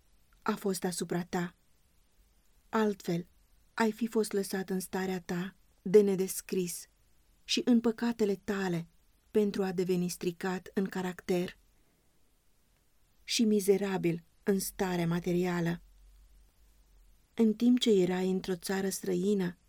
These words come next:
și în timpul bolii, ai simțit starea ta tristă, pustie și deznădăjduită. Ai petrecut nopți lungi și zile grele de neliniște și durere, departe de mama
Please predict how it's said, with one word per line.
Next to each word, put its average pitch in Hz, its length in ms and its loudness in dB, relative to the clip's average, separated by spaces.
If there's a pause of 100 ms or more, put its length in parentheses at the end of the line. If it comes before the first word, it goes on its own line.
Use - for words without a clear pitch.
(180)
și - 260 -2
în 202 180 2
timpul 208 440 0
bolii, 175 520 0 (880)
ai 247 180 2
simțit 214 480 -2
starea 190 440 -4
ta 185 160 -4
tristă, 185 600 -6 (280)
pustie 185 680 -4 (360)
și - 160 -6
deznădăjduită. 170 1080 0 (1040)
Ai 240 180 0
petrecut 202 560 4
nopți 185 400 -2
lungi 185 480 0 (100)
și - 220 -2
zile 208 320 2
grele 180 520 2 (240)
de 208 180 8
neliniște 190 600 2
și 175 180 -4
durere, 175 540 -2 (680)
departe 233 540 0
de 165 120 2
mama 175 480 0